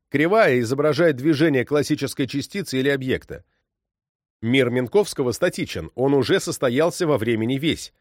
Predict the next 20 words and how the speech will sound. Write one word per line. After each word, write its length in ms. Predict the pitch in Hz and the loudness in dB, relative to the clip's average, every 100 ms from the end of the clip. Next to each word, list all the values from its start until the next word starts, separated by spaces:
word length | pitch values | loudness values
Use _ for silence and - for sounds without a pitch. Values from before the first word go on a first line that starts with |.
| _ _ _ - | _ _ _ -8
со 220 | - 139 | -2 0
всем 240 | - 139 | 0 -2
своим 320 | - 113 107 | -2 -2 -2
прошлым 480 | 92 127 107 151 175 - | 0 0 0 -2 -4 -4
и 80 | 131 | -4
будущим. 560 | 151 113 80 - 57 _ _ _ _ _ _ _ _ _ _ _ | -2 -4 -6 -10 -14 _ _ _ _ _ _ _ _ _ _ _
Каждая 360 | 170 175 143 175 | 2 4 4 2
нить 200 | 190 127 | 2 2
в 40 | |
нашем 320 | 156 143 160 | 2 4 0
канате — 460 | 127 160 226 - 139 | 2 2 2 0 -2
это 360 | - 131 135 127 | -2 -2 0 0
классический, 760 | 160 160 - 127 - - 220 | 2 0 2 -2 -2 -4 -8
то 180 | 226 160 | -4 0
есть 160 | 143 135 | 0 0
воспринимаемый 960 | 151 - 160 156 156 156 143 123 123 | -2 2 2 2 2 2 2 2 0
мир 220 | 127 135 110 | 0 0 -2
впечатлений 760 | 139 - 131 117 117 156 196 - _ _ | -8 -6 -6 -4 -2 -2 -4 -10 _ _
и 120 | - 165 | 0 2
результатов 760 | 135 147 127 131 113 170 165 | 4 2 2 2 2 0 -6